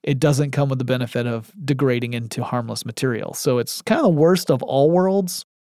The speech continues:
But still, I don't think a lot of people are gonna be calling for dissolvable electronics. I also suspect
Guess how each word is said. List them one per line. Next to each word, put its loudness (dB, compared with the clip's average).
But 2
still, 4
I 2
don't 2
think 0
a 4
lot 4
of -2
people 0
are 0
gonna -2
be -2
calling -2
for -4
dissolvable 2
electronics. -4
I 4
also 4
suspect -2